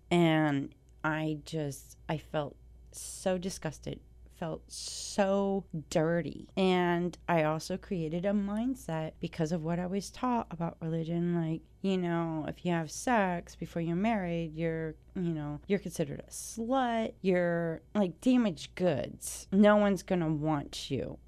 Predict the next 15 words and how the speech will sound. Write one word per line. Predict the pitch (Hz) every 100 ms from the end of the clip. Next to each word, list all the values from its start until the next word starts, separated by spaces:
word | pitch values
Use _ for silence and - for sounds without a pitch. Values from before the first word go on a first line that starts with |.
| -
if | 160 -
they | 139
find | 139 160 139 147 139
out | 120 98 -
that | 147 - -
you | 151 156
had | 143 -
sex | - - -
before | - - 147
marriage | 175 247 233 - - - -
kind | - 170
of | 175
mi-, | 190 247 -
mentality. | 220 208 285 370 285 156 139 - -
So | - - 247 233 240